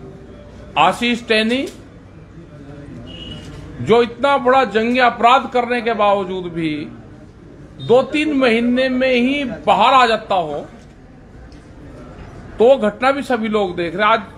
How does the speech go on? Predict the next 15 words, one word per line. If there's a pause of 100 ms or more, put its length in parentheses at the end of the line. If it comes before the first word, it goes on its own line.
(260)
शायद
उसकी
रिहाई
कर
रहे
हैं। (1600)
<clears throat>
तो
क्या
इस
तरह
की
तानाशाह
सरकार
चाहिए?